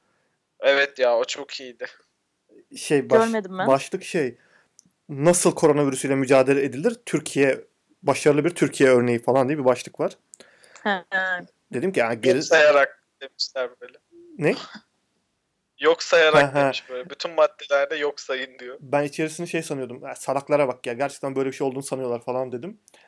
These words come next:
Speaker 2: Ee, tıkladım içinde adam bayağı sarkazm doluymuş yani. Şey diyor, işte, s-, te-, şüpheyle gidenlere "Bir şeyin yok." deyip gönderin.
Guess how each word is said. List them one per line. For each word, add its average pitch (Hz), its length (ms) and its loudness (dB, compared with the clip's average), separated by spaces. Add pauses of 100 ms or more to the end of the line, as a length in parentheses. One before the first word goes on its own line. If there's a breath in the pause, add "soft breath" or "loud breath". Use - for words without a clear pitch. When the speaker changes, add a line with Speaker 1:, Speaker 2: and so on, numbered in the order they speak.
(360 soft breath)
Speaker 2:
Ee, - 240 -20 (520)
tıkladım 156 360 -4
içinde 143 240 -10
adam 131 280 -6
bayağı 127 380 -2 (100)
sarkazm 131 540 -6
doluymuş 113 400 -8
yani. 113 160 -10
Şey 123 220 -8
diyor, 117 180 -8 (320 soft breath)
işte, - 160 -20 (840)
s-, - 240 -14 (280)
te-, 143 180 -2
şüpheyle 160 480 -2
gidenlere 143 640 2 (260)
"Bir - 80 -12
şeyin 151 220 0
yok." 147 200 0
deyip 143 160 -6
gönderin. 131 480 -4